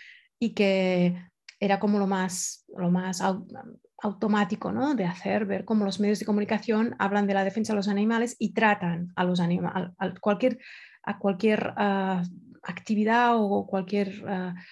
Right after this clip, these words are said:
ah, sí, fenómeno que tenga que ver con los animales no humanos, ¿no? Entonces empecé haciendo esto.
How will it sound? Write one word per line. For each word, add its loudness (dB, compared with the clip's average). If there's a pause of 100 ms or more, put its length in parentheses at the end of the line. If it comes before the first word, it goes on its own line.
(420)
ah, -2
sí, 0
fenómeno 2
que -2
tenga -2
que -4
ver -2
con -4
los -2
animales 0
no 0
humanos, -4
¿no? 0
Entonces -2
empecé -4
haciendo 2
esto. -8